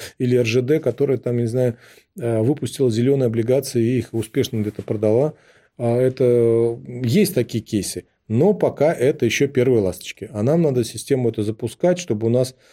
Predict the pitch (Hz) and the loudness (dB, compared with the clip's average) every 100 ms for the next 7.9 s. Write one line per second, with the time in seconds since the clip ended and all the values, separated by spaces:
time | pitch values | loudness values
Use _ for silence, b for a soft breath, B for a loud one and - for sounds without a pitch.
0 | b b - 123 170 127 120 - 127 - | b b -4 0 0 0 -2 0 -2 0
1 | 117 87 - 131 139 113 90 - _ - | -4 -4 -2 0 2 0 -2 -12 _ -8
2 | 104 101 _ 107 101 101 104 110 123 - | -6 -6 _ -4 -2 0 -2 -4 -6 -2
3 | 123 107 107 135 - 110 139 151 127 - | 0 0 0 -4 -2 0 2 2 0 -2
4 | - _ _ b b b - 117 - 123 | -12 _ _ b b b -6 -4 -2 0
5 | 117 113 113 - 110 107 123 - 131 127 | 0 0 -6 -2 -2 0 -4 -2 -2 0
6 | 156 143 123 113 123 120 131 - 127 - | 0 0 0 2 2 0 -2 -4 -4 -2
7 | 139 123 113 - 107 165 139 120 127 | -2 -2 -4 -4 0 2 4 2 2